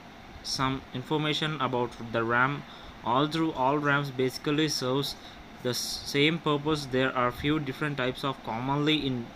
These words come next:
use today. Static ram, S R A M, dynamic ram, D R A M, synchronized dynamic ram, S D R A M, single data rate synchronized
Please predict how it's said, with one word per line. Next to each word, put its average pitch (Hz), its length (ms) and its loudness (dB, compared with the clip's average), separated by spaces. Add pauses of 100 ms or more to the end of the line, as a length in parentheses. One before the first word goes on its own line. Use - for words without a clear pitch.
(380)
use 151 280 4
today. 110 440 2 (440)
Static 143 520 2
ram, 107 340 4
S - 300 -2
R 139 280 8
A 117 180 0
M, 127 260 -2 (100)
dynamic 143 480 2
ram, 107 340 2
D 117 280 -2
R 135 280 6
A 120 200 2
M, 127 280 -6 (560)
synchronized 151 920 0 (260)
dynamic 127 420 0
ram, 107 360 0 (180)
S 113 220 -4
D 135 280 0
R 113 240 2
A 120 240 2
M, 123 200 -4 (340)
single 151 440 4
data 131 420 6
rate 123 260 4
synchronized 131 800 -4